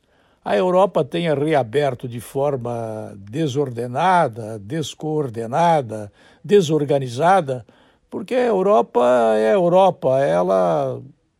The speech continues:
sabe que ela é a mais antiga,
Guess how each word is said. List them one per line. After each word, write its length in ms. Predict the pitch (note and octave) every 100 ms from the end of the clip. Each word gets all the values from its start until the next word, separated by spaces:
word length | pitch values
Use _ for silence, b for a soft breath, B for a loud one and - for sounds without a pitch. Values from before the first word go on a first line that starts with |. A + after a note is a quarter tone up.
| _
sabe 600 | - - F#3+ F#3+ C#3 B2+
que 240 | - E3
ela 260 | E3 E3 D3+
é 80 | C#3+
a 60 |
mais 360 | C#3+ D3+ D3+ B2+
antiga, 760 | C3 G#2 - G#3+ F#3+ B2 G#2